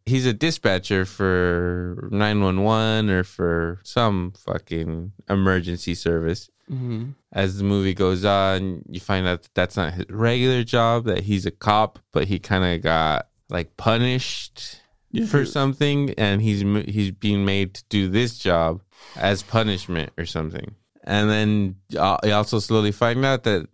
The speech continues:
Speaker 1: the reason that he's being punished, like, he, it can have dire consequences f-, to the rest of his life, and he's gonna have to be in court tomorrow morning.
Speaker 2: Right.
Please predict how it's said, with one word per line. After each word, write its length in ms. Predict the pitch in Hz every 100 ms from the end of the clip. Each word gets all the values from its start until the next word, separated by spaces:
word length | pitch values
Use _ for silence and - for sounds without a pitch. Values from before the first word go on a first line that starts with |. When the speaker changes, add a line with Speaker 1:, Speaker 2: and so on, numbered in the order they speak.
| _ _ -
Speaker 1:
the 140 | 98 98
reason 340 | 104 101 95
that 120 | 95 95
he's 140 | 101
being 260 | 95 104 107
punished, 480 | 208 220 175 151
like, 140 | 117 101
he, 180 | 104 -
it 280 | - 110 -
can 200 | 120 107
have 280 | 107 98
dire 380 | 107 104 101 95
consequences 1300 | - 113 110 104 92 101 95 90 - 92 90 92 92 -
f-, 80 | - _
to 100 | - 90
the 60 |
rest 220 | 87 92 127
of 60 |
his 160 | 127 120
life, 440 | 120 107 104 107 -
and 160 | 95
he's 160 | 92 -
gonna 280 | 104 92 92
have 120 | 95
to 120 | 95
be 120 | 98 98
in 120 | 90
court 340 | - 104 98 _ -
tomorrow 580 | 104 101 101 110 104 98
morning. 560 | 98 104 104 87 -
Speaker 2:
Right. 320 | 127 120 107